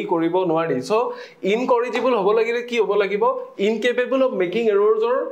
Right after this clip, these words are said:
সম্পূৰ্ণ অপজিটটো হ'ব লাগিব। ইনকেপেবল অফ মেকিং এৰৰ্ছ মানে কোনোবা এজন এনেকুৱা মানুহ, যি ভুল কৰিবই নোৱাৰে, আৰু ইনকৰিজিবল তাৰে সম্পূৰ্ণ উল্টা, এনেকুৱা এজন মানুহ, যাৰ শুধৰণিয়েই নাই, যি নিজৰ ভুল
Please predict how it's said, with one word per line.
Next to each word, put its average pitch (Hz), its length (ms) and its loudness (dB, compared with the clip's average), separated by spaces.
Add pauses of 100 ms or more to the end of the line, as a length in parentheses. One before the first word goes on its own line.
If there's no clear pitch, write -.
সম্পূৰ্ণ 226 360 0
অপজিটটো 202 640 0
হ'ব 151 140 0 (100)
লাগিব। 127 220 -2 (380)
ইনকেপেবল 233 560 0
অফ 240 80 0
মেকিং 185 360 -2
এৰৰ্ছ 202 280 0
মানে 208 220 2
কোনোবা 196 360 2
এজন 185 200 -2
এনেকুৱা 156 300 0
মানুহ, 160 220 0
যি 160 180 0
ভুল 135 220 0 (100)
কৰিবই 214 360 2
নোৱাৰে, 151 260 2 (320)
আৰু 180 160 4 (140)
ইনকৰিজিবল 226 760 0
তাৰে 254 200 2
সম্পূৰ্ণ 247 380 -2
উল্টা, 190 340 2
এনেকুৱা 185 460 0
এজন 233 180 -2
মানুহ, 214 260 0
যাৰ 202 160 0 (100)
শুধৰণিয়েই 220 600 0
নাই, 131 180 0 (640)
যি 170 160 0 (120)
নিজৰ 208 200 4 (120)
ভুল 185 140 2